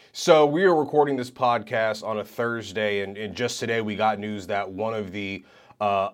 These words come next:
alleged conspirators in this scheme, a sergeant with the Massachusetts State Police,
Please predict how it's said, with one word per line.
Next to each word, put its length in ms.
alleged 420
conspirators 600
in 160
this 180
scheme, 680
a 80
sergeant 420
with 100
the 60
Massachusetts 600
State 300
Police, 440